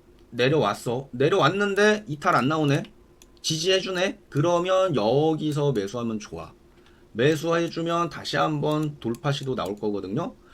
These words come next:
돌파 시도 나올 때 여기를 목표가로 잡고 짧게 수익 내고 빠져도 좋습니다. 여기까지 오른다 그러면 몇 프로 먹으려나?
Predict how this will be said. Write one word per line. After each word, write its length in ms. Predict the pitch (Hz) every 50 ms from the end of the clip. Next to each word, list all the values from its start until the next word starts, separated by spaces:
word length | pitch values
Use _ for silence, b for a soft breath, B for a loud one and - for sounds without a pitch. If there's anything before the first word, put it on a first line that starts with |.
| b b b
돌파 300 | - - 143 143 - 190
시도 220 | 180 175 180 - 165
나올 260 | 135 107 120 151 160
때 380 | 151 - 170 165 165 165 147 107
여기를 420 | 113 117 143 170 175 180 175 170
목표가로 480 | 127 110 - - 143 - 147 147 143 143
잡고 420 | 135 127 - - 151 165 240 B B B B B B -
짧게 340 | - 190 208 208 214 214
수익 220 | 196 - - 226 220
내고 240 | 208 185 160 156 139
빠져도 260 | - - 202 190 165
좋습니다. 540 | 139 135 120 - 143 135 117 98 76 - - - _ _ _ _ - - 107
여기까지 360 | 104 117 147 147 156 151 147
오른다 300 | 120 110 127 143 139 139
그러면 280 | 131 120 123 127 120
몇 120 | 104 95 -
프로 160 | - 127 131
먹으려나? 480 | 127 113 104 95 85 85 95 127 143